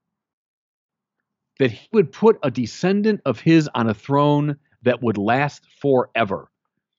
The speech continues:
It's, it's, everybody, one of the most pivotal texts in the whole Bible. Second Samuel chapter seven, look it up.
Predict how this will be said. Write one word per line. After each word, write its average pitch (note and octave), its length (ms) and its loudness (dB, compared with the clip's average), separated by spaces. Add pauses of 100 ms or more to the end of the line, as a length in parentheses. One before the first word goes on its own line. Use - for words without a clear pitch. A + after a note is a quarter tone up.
(120)
It's, - 280 -2
it's, D#3+ 200 -4
everybody, E3 340 2
one D#3 160 0
of F#3+ 60 0
the F3 40 -4
most C3+ 200 -4
pivotal G3+ 400 -4
texts C3+ 320 -4
in A#2+ 80 -6
the A2 80 -4
whole C3 160 -6
Bible. G#2+ 520 -6 (360)
Second D#3+ 400 -4
Samuel C3 360 2
chapter B2 360 -6
seven, G#2 400 -2
look D3+ 160 -6
it E3+ 80 -2
up. A2 200 -4